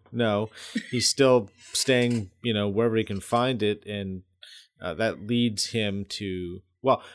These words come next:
first things first is beyond that, he's, he's back on the team, but, and I'm glad that they have Eric not just making that th-, this easy thing for him. Like, "Oh, okay, just 'cause you walked around, you said sorry to a few of the, your teammates that everything's A-okay.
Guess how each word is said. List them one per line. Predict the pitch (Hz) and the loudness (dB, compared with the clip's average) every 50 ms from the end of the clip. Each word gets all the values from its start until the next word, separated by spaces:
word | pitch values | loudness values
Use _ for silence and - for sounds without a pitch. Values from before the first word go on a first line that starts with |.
| - | -2
first | - - - - - - | 4 6 8 8 8 6
things | - 139 120 104 - | 4 4 4 4 2
first | - - 113 104 101 - - 107 | 2 2 2 2 2 0 -2 -4
is | 104 92 | -6 -4
beyond | - 135 147 151 139 120 107 | 0 2 2 2 2 2 2
that, | 113 113 107 98 92 95 - - - - - _ _ _ | 2 2 2 0 -2 -4 -6 -10 -12 -12 -14 _ _ _
he's, | _ - - 123 120 113 110 98 - - - - _ _ _ _ _ _ | _ -8 -4 -2 -2 0 0 0 -2 -4 -4 -6 _ _ _ _ _ _
he's | _ - - 127 113 | _ -10 -6 -4 0
back | 104 147 147 151 160 | 2 4 4 4 2
on | 147 117 | 0 0
the | 104 | -2
team, | - - - 127 113 107 104 95 92 - | -4 -4 -2 -2 0 0 0 -2 -4 -4
but, | - 110 101 92 90 - _ _ - - - - _ | -2 -2 -2 -2 -2 -6 _ _ -20 -20 -20 -18 _
and | - 113 110 | -6 -4 -4
I'm | 107 | -2
glad | 101 - 123 123 131 139 143 131 | -2 0 2 2 4 4 2 2
that | 113 123 110 - - _ _ _ _ _ _ _ _ - | 2 2 2 0 -2 _ _ _ _ _ _ _ _ -6
they | 110 107 | -4 -4
have | 85 87 117 117 113 107 101 90 - - - _ _ _ _ _ _ - | -2 -2 0 0 0 0 -2 -6 -10 -16 -20 _ _ _ _ _ _ -6
Eric | - 123 135 135 131 123 113 104 - - - - - - - _ 139 | -2 0 2 2 2 2 0 -2 -4 -8 -16 -16 -16 -18 -18 _ -10
not | 117 110 113 120 127 131 135 135 | -6 -2 0 2 2 2 0 0
just | - - 127 113 107 - - - _ _ | -2 0 0 2 2 0 0 -2 _ _
making | - 113 113 117 117 117 117 117 - 117 113 107 92 | -8 -6 -4 0 0 0 0 -2 -4 -6 -6 -4 -2
that | 110 107 104 101 98 - | 0 0 0 0 -2 -4
th-, | - - 104 - _ | -6 -8 -8 -8 _
this | - - - - - | -8 -8 -8 -8 -8
easy | 101 113 113 110 104 107 98 | -8 -6 -4 -4 -2 -4 -6
thing | - - 107 101 98 | -6 -6 -6 -6 -6
for | 92 - 90 | -8 -12 -14
him. | 90 95 87 85 | -14 -12 -12 -10
Like, | 87 92 101 - | -10 -10 -8 -4
"Oh, | 95 123 123 113 110 | -2 0 0 0 -2
okay, | 104 - - 107 95 - - - - - - | -2 -2 -2 -2 -2 -4 -8 -16 -20 -16 -10
just | - 123 113 | -8 -4 -2
'cause | - 147 127 | 0 0 2
you | 135 | 4
walked | 131 131 123 120 - | 4 4 2 2 0
around, | 120 117 110 107 110 110 110 | 0 0 0 0 0 0 -2
you | 110 | -2
said | 101 - - 117 98 | -2 -2 -2 -2 -2
sorry | - - 113 107 104 104 | -2 -2 0 0 0 0
to | 95 101 | 0 -2
a | 98 | -4
few | - - - 107 101 | -6 -6 -8 -6 -4
of | 101 92 | -4 -4
the, | 92 95 92 90 87 80 80 - | -4 -4 -4 -4 -6 -8 -8 -10
your | 95 98 | -12 -14
teammates | - - 117 107 101 98 95 87 80 - - | -10 -8 -6 -4 -2 -2 -4 -4 -6 -8 -8
that | - 98 90 82 - | -6 -6 -6 -6 -6
everything's | - 110 104 95 98 95 92 - | -6 -8 -6 -6 -6 -6 -6 -4
A-okay. | 104 95 90 87 87 - - 117 107 95 85 78 | -4 -4 -6 -6 -8 -6 -4 -2 -2 -2 -4 -6